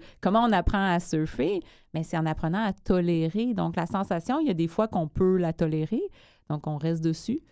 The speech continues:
Puis on fait, « Ah, OK, c'était ça que je sentais. » Puis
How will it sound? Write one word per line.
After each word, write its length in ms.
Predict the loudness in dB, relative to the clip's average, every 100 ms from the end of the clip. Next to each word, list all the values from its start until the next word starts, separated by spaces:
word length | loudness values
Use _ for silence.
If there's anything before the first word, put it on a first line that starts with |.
| _ _ _ -6
Puis 60 | -4
on 40 |
fait, « 140 | -4 -6
Ah, 100 | -6 -6 -6
OK, 220 | -4 -6 -8
c'était 180 | -6
ça 180 | -4 -4
que 80 | -6
je 60 | -4
sentais. » 480 | -4 -2 -2 -2 -4 -16 _ _
Puis 160 | -8